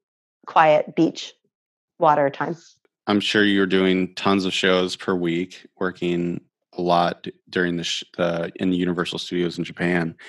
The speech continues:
Speaker 2: with, like you said, very little time off. And then you knew you needed to do this yoga, but then you're like, "You know what? Before I jump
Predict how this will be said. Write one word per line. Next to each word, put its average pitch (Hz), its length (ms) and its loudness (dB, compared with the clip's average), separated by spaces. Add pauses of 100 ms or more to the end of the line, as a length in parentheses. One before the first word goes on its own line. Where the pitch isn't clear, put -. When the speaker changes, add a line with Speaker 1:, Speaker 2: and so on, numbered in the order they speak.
(340)
Speaker 2:
with, 87 240 -4
like 90 160 0
you 120 80 -2
said, 87 240 0
very 90 200 2
little 85 200 -4
time 87 260 0
off. 87 520 -2
And 87 160 -6
then 85 460 -4
you 92 180 -4
knew 92 300 2
you 90 220 -2
needed 87 260 0
to 90 100 -2
do 87 580 -2 (480)
this - 240 -6
yoga, 90 500 0 (220)
but 87 140 -6
then 85 480 -6
you're 90 160 -6
like, 82 180 -6 (120)
"You 135 100 -4
know 135 100 2
what? 139 140 2
Before 160 260 -2
I 160 80 -2
jump 120 420 -6